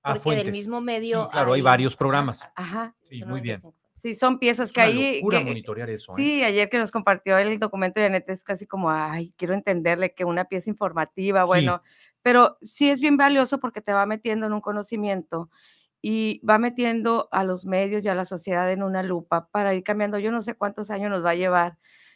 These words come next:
Speaker 3: si por lo menos la igualdad de salarial nos va a llevar como trescientos años, no sé estos cuántos años nos va a llevar, pero me parece interesante porque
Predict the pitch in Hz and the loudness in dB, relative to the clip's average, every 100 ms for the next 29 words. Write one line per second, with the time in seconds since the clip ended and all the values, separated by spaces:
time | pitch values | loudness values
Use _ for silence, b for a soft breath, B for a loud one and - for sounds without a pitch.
0 | b - 202 - 190 185 185 185 220 214 | b -2 0 4 6 6 6 4 4 4
1 | 196 175 170 170 175 180 185 202 202 190 | 6 6 6 6 6 6 6 2 2 2
2 | 185 175 165 175 180 190 185 180 175 185 | 2 2 4 4 2 2 -2 0 -2 -2
3 | 185 185 - 180 170 156 - 165 165 180 | -4 -6 -8 -12 -12 -12 -10 -10 -6 -6
4 | 185 180 170 190 190 180 180 185 - 190 | -4 -6 -2 -2 -4 -8 -6 -6 -2 0
5 | 180 - b b - 196 208 208 233 226 | 0 -2 b b -2 -2 0 2 6 6
6 | 254 240 233 233 226 202 196 202 214 220 | 6 6 6 6 6 8 8 8 8 6
7 | 220 233 226 202 - B B B B 226 | 6 4 6 6 4 B B B B 0
8 | 240 240 240 240 285 254 247 247 240 214 | 4 6 6 4 2 2 2 4 2 2
9 | 214 - 220 202 - 202 190 | -4 0 0 0 2 2 2